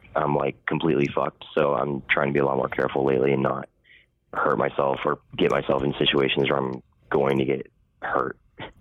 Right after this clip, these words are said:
or injured. It's not, it's not that, like, I'm afraid to, like, get hit at a show. I've gotten hit so many times, but it's like if I broke my fucking hand or if somebody else broke my hand or whatever,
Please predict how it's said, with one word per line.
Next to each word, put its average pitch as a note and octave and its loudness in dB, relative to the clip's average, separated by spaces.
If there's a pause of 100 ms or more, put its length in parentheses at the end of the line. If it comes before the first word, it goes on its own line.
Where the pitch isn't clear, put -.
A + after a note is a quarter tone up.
or D2+ 2
injured. C#2 2 (280)
It's - -16
not, C3 0
it's G#2 0
not C3 2
that, A2+ 4
like, F2+ 2
I'm E2 0
afraid F2 0 (180)
to, F2 2
like, D#2 -2 (340)
get - 2
hit E2+ 4
at D#2 4
a C#2+ 4
show. D#2 2
I've D2 0
gotten D2+ 2
hit D#2 0
so - -2
many D2+ 2
times, D2 0
but D2+ 0
it's D2 -2
like D2+ 2
if D2+ 0
I D#2 2
broke D2+ -2
my D#2+ 0
fucking D2+ -2
hand D#2 0
or D2+ 2
if D2+ 2 (120)
somebody D#2 0 (460)
else C#2+ 2
broke D2+ 0
my D#2 0
hand D#2 2
or C#2+ 0
whatever, D#2+ 2